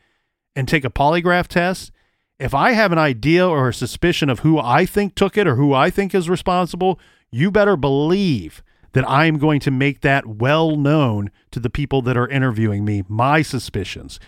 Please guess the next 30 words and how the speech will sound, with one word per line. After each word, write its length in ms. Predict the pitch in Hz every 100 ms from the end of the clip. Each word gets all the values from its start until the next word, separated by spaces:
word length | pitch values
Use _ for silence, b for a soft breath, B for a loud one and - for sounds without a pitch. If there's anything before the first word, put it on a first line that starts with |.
| b
You 160 | 123 147
have 200 | 175 160
yours, 480 | 190 208 214 - - _ -
I 140 | 131
got 220 | 165 160
mine, 420 | 156 139 95 - _ _ _
and 120 | 113
I'm 80 | 117
not 180 | 131 151
afraid 320 | 151 185 170
to 60 | 151
tell 260 | - 170 156
you 280 | 120 107 - _ _
what 160 | 127
I 120 | 120 113
think. 460 | - 139 - - _ _ _ _ _ _ _ _ _ _
One 240 | 120 208 262
case 300 | 226 220 -
that 120 | 151
we 100 | 131
didn't 340 | 107 180 190
bring 300 | 131 127 113
up 260 | 107 104 - _ _
that 280 | 117 127 131
I'm 140 | 127 123
sure 600 | - - 180 180 175 - _ _ _ -
our 180 | 143 139
listeners 480 | 156 - 147 120
are 80 | 135
going, 400 | 120 131 127 113